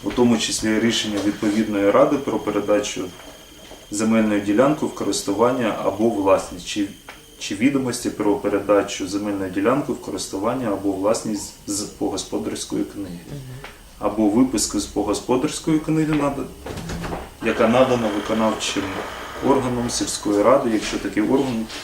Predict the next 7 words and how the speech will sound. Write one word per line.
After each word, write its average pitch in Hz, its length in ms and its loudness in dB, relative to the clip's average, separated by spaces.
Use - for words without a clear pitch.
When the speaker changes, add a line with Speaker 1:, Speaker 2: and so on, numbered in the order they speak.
Speaker 1:
не 107 160 0
створений 95 500 -4
сільським - 560 -4
головою, 101 440 0
селищної, 120 580 2
міської 131 360 0
ради 113 320 2